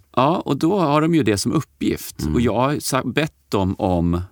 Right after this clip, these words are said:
Speaker 1: att titta på vissa saker och titta vad, men, men då är de i mitt lag. Det är
Speaker 2: Mm.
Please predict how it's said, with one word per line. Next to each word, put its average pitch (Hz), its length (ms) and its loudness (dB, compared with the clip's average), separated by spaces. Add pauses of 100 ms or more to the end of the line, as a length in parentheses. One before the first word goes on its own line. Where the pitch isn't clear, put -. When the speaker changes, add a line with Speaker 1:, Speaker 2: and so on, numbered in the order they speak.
(140)
Speaker 1:
att - 180 -6
titta 131 320 -4
på 139 100 -4
vissa 101 320 -2
saker 82 680 -4
och 90 260 -6
titta 92 280 -4
vad, 90 340 -4
men, 113 300 0
men 127 140 0
då 170 120 0
är 160 180 0
de 135 120 0
i 110 80 0
mitt 110 240 -4
lag. - 500 -6
Det 95 60 -10
är 87 160 0
Speaker 2:
Mm. 92 40 2